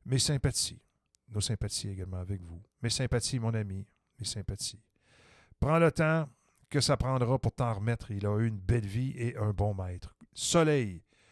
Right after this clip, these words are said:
Bon courage, Éric Soleil. Merci.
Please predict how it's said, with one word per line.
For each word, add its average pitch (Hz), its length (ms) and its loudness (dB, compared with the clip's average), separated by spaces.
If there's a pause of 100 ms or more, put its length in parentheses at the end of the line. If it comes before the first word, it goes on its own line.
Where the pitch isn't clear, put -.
(260)
Bon 170 240 6
courage, 127 680 0 (220)
Éric 117 460 -4
Soleil. 98 640 0
Merci. - 380 -4